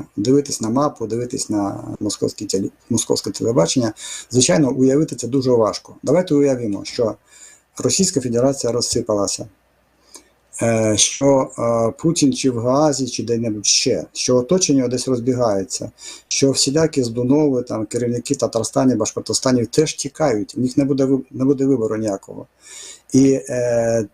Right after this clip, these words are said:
це буде жах, повірте, це буде жах. Чи зможе запропонувати щось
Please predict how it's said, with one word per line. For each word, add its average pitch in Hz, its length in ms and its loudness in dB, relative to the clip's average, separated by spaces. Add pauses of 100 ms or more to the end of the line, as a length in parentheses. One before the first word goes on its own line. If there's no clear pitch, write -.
це 160 200 2
буде 139 280 0
жах, 120 460 -4
повірте, 107 400 -6
це 127 120 -6
буде 123 220 0
жах. 104 300 -4 (440)
Чи - 200 2
зможе 160 420 2
запропонувати 143 920 0
щось - 560 -2